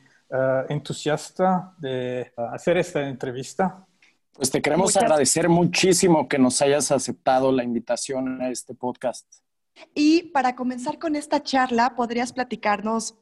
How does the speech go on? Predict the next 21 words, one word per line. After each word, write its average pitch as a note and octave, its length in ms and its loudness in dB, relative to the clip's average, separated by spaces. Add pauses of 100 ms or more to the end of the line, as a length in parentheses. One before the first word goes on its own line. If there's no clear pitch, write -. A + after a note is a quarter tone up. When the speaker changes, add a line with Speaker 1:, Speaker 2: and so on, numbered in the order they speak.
(160)
Speaker 3:
Filippo, G#3+ 440 0
de F#3 240 0 (440)
cuál B3+ 240 2
ha C#4 80 2
sido B3 640 -4
tu B3+ 580 -2 (300)
trayectoria A#3+ 1300 0
hasta G#3 420 -8
el G3+ 80 -10
momento A#3+ 800 -2 (320)
y A#3 160 -6
cómo A#3+ 320 0
fue A#3 300 0
que A#3 260 -2
esa A#3 340 -2
trayectoria A3+ 1300 0 (220)
impactó G3 760 -4
para F#3 220 -6
fundar F3 520 -6 (220)
Trip F#3+ 240 -4
Medic? - 480 -10